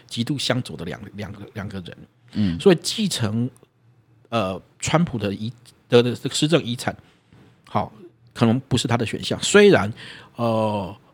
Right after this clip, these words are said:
Speaker 1: 拜登的团队中，我曾经有介绍过一个团-，一个，在另外一个场合，我介绍过他们的一个，一个幕僚团队中有一个很重要的，很重要的测试，有讲过说，
Speaker 2: 嗯。
Speaker 1: 说是应该要有一些川普的遗产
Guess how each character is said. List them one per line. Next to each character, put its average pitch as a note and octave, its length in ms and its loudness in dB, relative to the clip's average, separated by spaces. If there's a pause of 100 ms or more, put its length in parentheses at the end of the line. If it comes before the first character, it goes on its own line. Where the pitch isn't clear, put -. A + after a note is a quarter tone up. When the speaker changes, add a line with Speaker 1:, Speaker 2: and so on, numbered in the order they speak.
(120)
Speaker 1:
拜 F3 140 6
登 D#3+ 140 2
的 D3 80 0
团 A#2+ 120 -2
队 C#3 120 -2
中， B2 120 -2
我 A#2 80 0
曾 A#2 160 0
经 C#3 120 0
有 G#2 80 -4
介 - 120 -4
绍 A2+ 140 -6
过 A2 160 -8
一 A2 40 -8
个 A2+ 80 -10
团-， - 140 -14 (140)
一 D3+ 120 -14
个， G#2+ 260 -4 (360)
在 D#3 220 4
另 D3+ 160 2
外 C3+ 100 0
一 A2+ 60 -6
个 G#2+ 80 -4
场 G2+ 160 -6
合， G2 80 -6
我 G#2+ 80 -2
介 C3 140 -2
绍 C3 100 -2
过 B2 100 -10
他 B2+ 120 -6
们 B2 100 -4
的 A2+ 100 -6
一 G#2+ 120 -10
个， A2+ 120 -6 (160)
一 C#3+ 60 -20
个 A#2 160 -8
幕 B2+ 140 0
僚 G2+ 100 -4
团 G#2 140 -6
队 A2+ 100 -4
中 A#2 140 -6
有 F2 60 -6
一 G2+ 40 -6
个 G#2+ 140 -8
很 G2 160 -8
重 A#2+ 180 -6
要 A2 140 0
的， - 160 -12 (340)
很 G2+ 100 -2
重 C3 140 2
要 B2 80 2
的 - 60 -4
测 B2+ 120 2
试， A#2 140 -4
有 G2+ 80 -2
讲 - 180 -8
过 G#2+ 120 -6
说， A2+ 300 -4
Speaker 2:
嗯。 A2 100 -4
Speaker 1:
说 A#2+ 100 4
是 - 180 -2
应 C#3 200 0
该 C#3 140 2
要 C#3 160 0
有 F2 100 -6
一 G#2 40 -4
些 A2+ 240 -4 (360)
川 C3+ 300 0
普 F#2+ 200 -10
的 G2 60 -8
遗 F#2+ 180 -10
产 - 220 -8